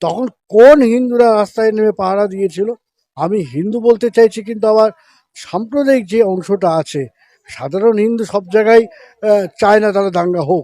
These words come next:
বা অশান্তি হোক, আর না ও দেশে না এই দেশে। এগুলোকে রাজনৈতিক ফায়দা তোলার জন্যে নির্দিষ্ট কিছু রাজনৈতিক দল এই প্রচারটা করে যাচ্ছে।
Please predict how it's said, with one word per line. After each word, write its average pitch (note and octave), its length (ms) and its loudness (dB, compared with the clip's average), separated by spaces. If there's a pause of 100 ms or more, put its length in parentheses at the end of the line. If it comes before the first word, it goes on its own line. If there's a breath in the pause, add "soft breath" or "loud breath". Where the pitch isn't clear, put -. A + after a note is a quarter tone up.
বা E3+ 120 -4 (300)
অশান্তি E3 480 -6
হোক, G#3 220 2
আর C3 120 -10 (440 soft breath)
না D3+ 240 -2
ও F3+ 140 2
দেশে G#3 280 2 (380)
না F3 140 0
এই E3 140 0
দেশে। C3 260 -6 (300)
এগুলোকে C4 460 -4 (200)
রাজনৈতিক A3+ 640 -4
ফায়দা A3+ 460 2
তোলার G3 340 0
জন্যে D3+ 360 -6 (520 soft breath)
নির্দিষ্ট G3+ 540 -4
কিছু G#3 280 -2
রাজনৈতিক D#3 720 -2
দল G3 280 4 (400)
এই F#3 160 2
প্রচারটা D#3+ 520 -6
করে D3+ 300 -4
যাচ্ছে। A3+ 360 2